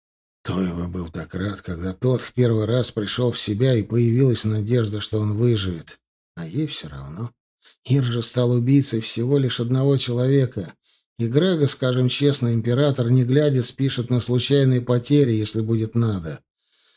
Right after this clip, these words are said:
С Тотхом все иначе. Сам Тоева свою рану залечил куда быстрее, чем рассчитывал.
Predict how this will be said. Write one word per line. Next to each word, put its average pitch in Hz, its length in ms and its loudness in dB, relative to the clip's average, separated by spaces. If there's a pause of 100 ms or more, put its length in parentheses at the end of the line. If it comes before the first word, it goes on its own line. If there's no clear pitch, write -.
(160)
С - 200 -12
Тотхом 147 640 -2
все 110 320 -4
иначе. 110 560 -2 (160)
Сам 139 420 -6
Тоева 147 380 4
свою 123 320 0
рану 135 280 2
залечил 113 460 0
куда 113 240 0
быстрее, 120 460 0
чем 90 240 -6
рассчитывал. 87 720 -8